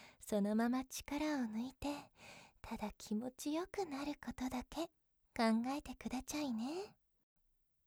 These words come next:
出したくなったら、ビューしていいでちゅよ。あれれ？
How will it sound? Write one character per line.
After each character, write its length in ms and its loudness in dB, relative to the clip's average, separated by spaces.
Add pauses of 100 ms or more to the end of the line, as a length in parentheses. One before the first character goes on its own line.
(640)
出 180 6
し 140 -2
た 140 0
く 160 -4
な 160 0
っ 40 -8 (100)
た 100 -2
ら、 440 -2 (560)
ビ 180 4
ュ 20 2
ー 20 2 (160)
し 180 -4
て 120 -2 (540)
い 180 2
い 40 2
で 120 2
ち 160 -2
ゅ 20 -2
よ。 60 -4 (2000)
あ 220 -4
れ 200 6
れ？ 80 2